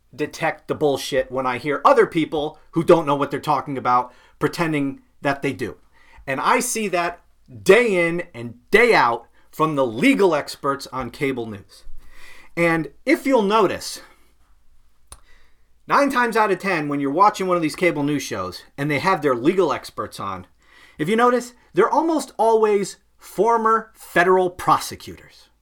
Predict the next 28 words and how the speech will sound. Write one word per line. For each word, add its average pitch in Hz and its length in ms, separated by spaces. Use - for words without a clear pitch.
right? 185 220
Which 359 160
is 359 100
fine, 330 320
right? 247 220
I'm 196 180
sure 262 260
they 262 180
have 254 200
their 247 160
expertise. 226 760
But 214 140
here's 277 200
the 269 100
problem. 214 420
This 349 220
is 302 160
not 339 200
a 320 40
federal 330 400
crime. 302 540
This 349 220
is 285 100
a 269 160
New 226 300
York 294 360
State - 460
crime. - 440